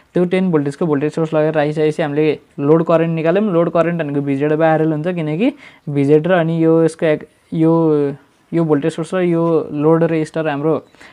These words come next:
प्यारललमा छन्। प्यारललमा भइसकेपछि भोल्टेज सेम हुन्छ, त्यसैले, अ, भिजेड by आरएल गर्दाखेरि हाम्रो आइएल आउँछ। आइएल हाम्रो थ्री पोइन्ट थ्री थ्री मिलिएम्पियर निकाल्यौँ। त्यस्तै गरेर करेन्ट through the source निकाल्नका लागि यो लुपमा हेरौँ।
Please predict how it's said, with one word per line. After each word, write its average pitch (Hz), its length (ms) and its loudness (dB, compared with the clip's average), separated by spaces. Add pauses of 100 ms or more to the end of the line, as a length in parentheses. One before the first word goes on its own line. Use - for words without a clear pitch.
(120)
प्यारललमा 156 460 0
छन्। 226 180 -4
प्यारललमा 156 460 0
भइसकेपछि 151 340 -2
भोल्टेज 147 280 -4
सेम 160 220 -4
हुन्छ, 156 200 -6
त्यसैले, 180 500 -2
अ, 156 720 -4
भिजेड 147 360 0
by 151 60 -2
आरएल 156 360 2
गर्दाखेरि 151 340 0
हाम्रो 143 240 0
आइएल 151 280 0
आउँछ। 151 160 -4
आइएल 156 380 0
हाम्रो 147 220 -4
थ्री 147 120 -8
पोइन्ट 151 200 -6
थ्री 151 100 -4
थ्री 160 320 -4
मिलिएम्पियर 151 460 -4
निकाल्यौँ। 165 320 -4
त्यस्तै 165 240 -4
गरेर 156 180 -2
करेन्ट 269 380 -2
through 208 180 -2
the 185 80 -6
source 170 220 -4
निकाल्नका 147 340 -4
लागि 170 280 -2
यो 175 60 2
लुपमा 170 300 -2
हेरौँ। 156 240 -2